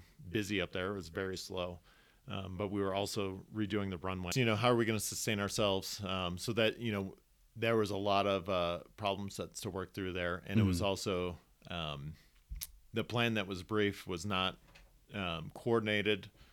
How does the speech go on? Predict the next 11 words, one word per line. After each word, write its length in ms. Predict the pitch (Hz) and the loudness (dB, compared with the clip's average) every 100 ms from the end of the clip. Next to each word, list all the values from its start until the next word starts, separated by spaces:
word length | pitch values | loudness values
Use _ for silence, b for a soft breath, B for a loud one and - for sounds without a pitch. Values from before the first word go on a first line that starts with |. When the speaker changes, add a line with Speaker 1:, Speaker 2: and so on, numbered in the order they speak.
| B - | B -4
Speaker 1:
with 200 | 98 95 | -2 -2
anyone 440 | 95 95 95 95 | -2 -2 -2 -4
who 100 | 92 | -4
could 200 | 95 82 | -6 -2
really 160 | 98 98 | 0 2
make 240 | 90 92 | 0 -2
that 120 | 98 | -6
decision. 600 | - 87 107 95 104 107 - B B B - | -6 -4 -2 -2 -2 -6 -10 B B B -10
Um, 400 | 85 82 80 82 82 b _ - - - _ _ _ - - | -6 -6 -6 -10 -14 b _ -20 -20 -20 _ _ _ -20 -10
so 320 | - 117 98 | -2 2 2
we, 240 | 95 92 | 2 0